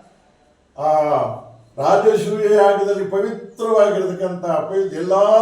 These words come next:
ನದಿಗಳನ್ನು ಹಾಕಿ ಪವಿತ್ರಗೊಳಿಸಿರ್ತಕ್ಕಂತಹ ಆ ಸಿರಿಮಡಿಗೆ ಆ ದುಷ್ಟ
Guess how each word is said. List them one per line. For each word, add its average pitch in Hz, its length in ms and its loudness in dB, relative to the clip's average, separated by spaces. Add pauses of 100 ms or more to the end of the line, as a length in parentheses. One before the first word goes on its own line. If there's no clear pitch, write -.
(140)
ನದಿಗಳನ್ನು 208 480 -6
ಹಾಕಿ 175 580 -8 (220)
ಪವಿತ್ರಗೊಳಿಸಿರ್ತಕ್ಕಂತಹ 175 1700 -4 (260)
ಆ 139 280 -4
ಸಿರಿಮಡಿಗೆ 170 1040 -6 (520)
ಆ 147 140 -4
ದುಷ್ಟ 170 400 -8